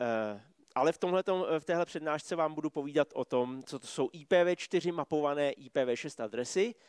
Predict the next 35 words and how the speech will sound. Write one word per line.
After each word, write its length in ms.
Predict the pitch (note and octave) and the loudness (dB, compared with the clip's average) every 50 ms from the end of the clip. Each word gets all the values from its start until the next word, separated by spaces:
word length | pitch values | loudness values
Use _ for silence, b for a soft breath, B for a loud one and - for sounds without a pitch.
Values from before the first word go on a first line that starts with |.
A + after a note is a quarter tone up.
| b b b b _ _ - | b b b b _ _ 2
A 260 | D3 C#3+ C#3 C3+ - | 4 4 4 4 2
udělám 320 | D#3+ D#3 F3 F#3 F3+ F#3+ | 2 4 4 4 4 2
to 80 | F#3+ F#3+ | 0 0
tak, 160 | D#3 D#3 D3 | 0 0 0
že 100 | C3 D#3 | 0 -2
to 100 | - F3 | -2 0
vlastně 280 | D#3+ D#3+ D3 - F3+ E3 | 0 0 0 -2 -4 -4
prozradím 500 | - D3 D#3 C3+ C#3+ C#3+ D3 D3 D3+ D3 | -2 -2 -2 0 2 2 2 2 0 -2
hned 180 | C#3+ D3+ C#3+ | -2 -2 0
na 100 | C#3 C#3 | 0 -2
druhém 320 | C3 C3 C3+ C#3 C#3+ D3 C#3 | -2 -2 -2 -2 -2 -2 -4
slajdu. 480 | - - C3+ B2 A#2+ A#2+ G#2 G2+ G#2 - _ _ _ _ _ _ | -4 -2 0 0 0 -2 -4 -8 -8 -10 _ _ _ _ _ _
Takže 320 | - C3 B2+ - D3 D3+ D3 - - _ _ _ _ _ _ _ _ _ _ _ _ _ _ _ | -8 -6 -2 2 2 2 2 0 -6 _ _ _ _ _ _ _ _ _ _ _ _ _ _ _
tím 140 | - F3 D#3 | -4 -4 -4
jsme 240 | - - E3+ E3+ D#3+ | 0 0 2 0 0
t-, 100 | - D#3 D3+ D3 B B B B B B B - | 0 -6 -18 -18 B B B B B B B 4
eh, 320 | D#3+ D#3 D#3 D3+ D3+ D3+ | 6 6 8 8 6 4
I 160 | - - F#3+ | 2 -2 -2
P 140 | F3+ A#3 A3+ | 0 2 4
V 120 | A3+ A#3 A3 | 4 4 4
čtyři 240 | - - B3 A3+ | 2 0 -2 -2
mapovaná 440 | A3+ G#3 F#3 - G3 G3 G3+ G#3 G3 | 0 -2 -2 -2 0 2 2 2 2
I 60 | F#3+ | 0
P 120 | F#3 - G3 | 0 0 0
V 80 | F#3+ | -2
šest 180 | F#3 - G#3+ - | -2 -2 -2 -4
adresa, 480 | F#3+ D#3 E3+ F3 - - F#3+ F3+ F#3 F3+ b b b b | -2 -2 -2 -4 -2 0 2 2 2 0 b b b b
může 680 | - C#3 D3+ E3+ F3+ F3 G3 A3+ A3+ A3+ A3+ A3+ - - - - | -12 -8 -8 -6 -6 -2 0 2 2 4 4 2 0 -2 -6 -10
zvednout 580 | D#3 D3+ C3 D#3 E3+ G3 F3+ A3 A3 G#3+ - | -10 -10 -6 -4 -4 -2 0 0 0 -2 -2
ruku 240 | G3+ G3 G#3 - G#3+ | -4 -6 -6 -6 -2
někdo, 300 | G#3 G3 F#3+ F#3 F#3+ F#3+ | -2 -2 0 2 0 0
kdo 180 | F3+ E3 F3+ F#3 | 2 2 2 2
ji 200 | F#3+ F#3+ F#3+ F#3 | 2 0 -2 0
někdy 300 | F#3+ F#3 F3 F#3 F3+ D3 | 0 0 2 2 0 0
viděl? 540 | D3+ D#3 D3+ G#3 G#3 F#3+ F#3+ F#3 F#3+ F#3+ | 0 0 2 4 4 4 2 0 -4 -10